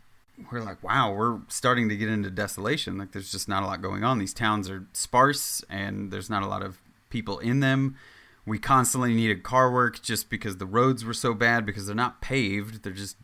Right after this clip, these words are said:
dirt roads that have been driven on for, you know, whatever kind of logistics company is toting, you know, fruit or vegetable X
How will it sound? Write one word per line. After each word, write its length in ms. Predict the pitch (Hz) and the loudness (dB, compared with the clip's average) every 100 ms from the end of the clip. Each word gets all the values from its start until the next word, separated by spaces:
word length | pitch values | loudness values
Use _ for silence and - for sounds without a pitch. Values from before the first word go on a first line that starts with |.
| _ | _
dirt 180 | 113 113 | 2 2
roads 440 | 101 110 110 98 | 2 0 0 -2
that 120 | - | -8
have 100 | 95 | -6
been 140 | 98 98 | -4 -4
driven 280 | 95 101 101 | -2 -2 0
on 300 | 98 98 95 | 0 -2 -4
for, 340 | - 98 95 - _ _ - _ - - _ _ _ | -4 -6 -6 -14 _ _ -20 _ -20 -20 _ _ _
you 100 | 107 | -4
know, 80 | 101 | 0
whatever 320 | 101 113 113 | 2 4 2
kind 160 | 107 123 | 4 2
of 80 | 104 | 2
logistics 520 | 104 104 113 113 - | 0 0 0 -2 0
company 360 | 123 107 107 98 | 2 2 2 0
is 220 | 98 - - _ - | -2 -6 -12 _ -2
toting, 500 | 123 110 104 101 98 - - _ _ _ _ 98 92 - - 117 120 - | 2 4 2 0 -4 -10 -20 _ _ _ _ -20 -18 -20 -20 -16 -14 -4
you 120 | 120 | 0
know, 140 | 107 98 | 0 0
fruit 560 | - - 135 127 - - | -2 6 8 8 4 0
or 220 | 117 104 | 0 2
vegetable 720 | 95 120 107 - 107 104 101 | 4 4 4 0 2 2 2
X 520 | 123 120 - - - | 4 4 4 0 0